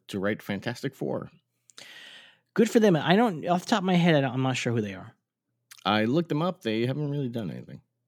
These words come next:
Speaker 2: Well, good for them. What, what a, what a way to start.
Speaker 1: Yeah, <laughs> it's not bad. Like, they made, like, one indie film and then, uh, this.
Speaker 2: What was the indie film? Was it, like, a good one?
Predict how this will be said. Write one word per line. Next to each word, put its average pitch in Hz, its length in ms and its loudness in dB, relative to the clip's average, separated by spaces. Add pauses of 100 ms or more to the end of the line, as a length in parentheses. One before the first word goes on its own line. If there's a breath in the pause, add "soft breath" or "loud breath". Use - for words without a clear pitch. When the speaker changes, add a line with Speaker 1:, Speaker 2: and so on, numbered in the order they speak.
(280)
Speaker 2:
Well, 165 100 -2
good 196 180 0
for 147 120 0
them. 87 300 -8 (120)
What, 147 240 0
what 170 140 4
a, 160 40 4 (200)
what 156 140 4
a - 20 4
way 151 120 4
to 135 60 4
start. 90 300 -6 (600 soft breath)
Speaker 1:
Yeah, 135 320 0
<laughs> - 60 -20
it's - 380 -10 (240)
not 190 180 0
bad. 208 160 0
Like, 123 160 -4
they 143 120 10
made, 156 220 4
like, 127 280 0 (580 soft breath)
one 120 240 0
indie 123 300 2
film 127 480 -4
and 95 200 -6
then, 98 220 -6
uh, 95 340 -10
this. - 460 -16 (540)
Speaker 2:
What 139 120 4
was 156 120 4
the 175 100 4
indie 311 160 2
film? - 220 -12
Was 90 100 -10
it, - 20 -6
like, 104 120 -8
a 120 60 -6
good 117 260 -6
one? 277 300 -4